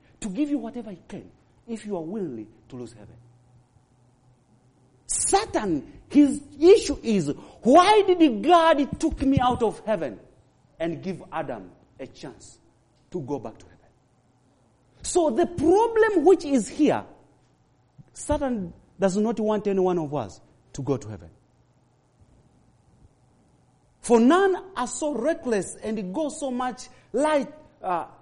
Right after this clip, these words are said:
length in sin as those who have once had light but have resisted the,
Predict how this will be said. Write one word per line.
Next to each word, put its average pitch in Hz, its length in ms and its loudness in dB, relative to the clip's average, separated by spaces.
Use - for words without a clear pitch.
length 277 340 4
in 240 220 -4
sin 202 480 -6
as 180 240 -4
those 262 260 -8
who 240 200 -6
have 190 200 -10
once 294 540 -6
had 208 180 -8
light 180 420 -6
but 190 180 -6
have 190 180 -6
resisted 185 540 -8
the, 156 160 -10